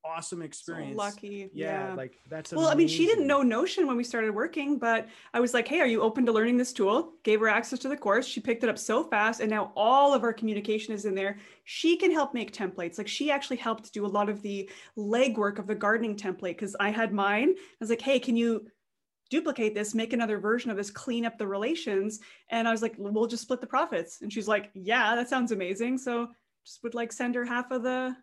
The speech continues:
Speaker 2: the template revenue. So I'm trying to incentivize her in creative ways too, that if we do really well this quarter, profit first, I wanna share that with her because she's actu-,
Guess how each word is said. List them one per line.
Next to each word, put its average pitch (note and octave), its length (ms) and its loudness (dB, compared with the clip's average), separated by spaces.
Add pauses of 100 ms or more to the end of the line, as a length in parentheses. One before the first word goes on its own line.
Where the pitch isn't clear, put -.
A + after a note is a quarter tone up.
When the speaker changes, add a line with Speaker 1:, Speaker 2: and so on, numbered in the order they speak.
(140)
Speaker 2:
the C#4 80 -8
template D#4+ 380 -4
revenue. F#3+ 380 -6
So C4 200 2 (200)
I'm C#4+ 100 2
trying F4 180 2
to D4+ 60 0
incentivize C4+ 600 0
her D#4+ 120 -2
in C4 100 -2
creative A3+ 380 -2
ways A3 320 -4
too, E4+ 180 -2
that B3 180 -4 (220)
if A#3+ 120 -10
we C4+ 80 -4
do B3+ 120 -2
really G#3+ 220 0
well D4 180 0
this D4+ 180 -4
quarter, D#4 380 -4 (380)
profit B3 380 -2
first, E4 420 -2
I G3 100 -4
wanna C4 200 -4
share C4 240 -4
that C4+ 140 -4
with C#4 140 -8
her D#4 220 -6
because G3+ 320 -6
she's A3+ 320 -8
actu-, G#3+ 380 -8